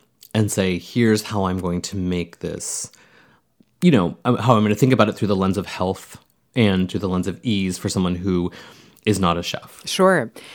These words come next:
Speaker 2: Typically, I've looked up other recipes for this and stuff, and it does very much come from, like, sort of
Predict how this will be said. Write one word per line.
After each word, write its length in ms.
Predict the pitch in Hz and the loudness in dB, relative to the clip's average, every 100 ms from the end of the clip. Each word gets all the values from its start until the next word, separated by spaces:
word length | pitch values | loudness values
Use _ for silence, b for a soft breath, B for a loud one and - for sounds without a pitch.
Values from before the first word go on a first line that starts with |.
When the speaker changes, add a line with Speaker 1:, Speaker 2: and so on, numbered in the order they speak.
| B B _ _ _ - | B B _ _ _ -14
Speaker 2:
Typically, 840 | - 294 - 311 - 160 147 143 | -2 0 2 0 2 2 4 4
I've 140 | - 160 | 4 4
looked 180 | 190 | 4
up 140 | 175 - | 2 4
other 200 | 143 139 | 4 6
recipes 460 | 131 131 135 135 - | 2 0 -4 -4 -4
for 120 | 139 | -4
this 160 | 131 | -4
and 120 | - 127 | -4 -4
stuff, 260 | - 131 | -2 -2
and 80 | 139 | -2
it 160 | 131 - | -6 0
does 320 | 156 143 131 - | 4 4 2 -8
very 280 | 151 139 131 | 2 4 4
much 180 | 131 - | 0 -2
come 180 | 143 | -6
from, 200 | 131 131 127 | -4 -4 -6
like, 160 | 120 | -8
sort 160 | - | -6
of 80 | 131 | -8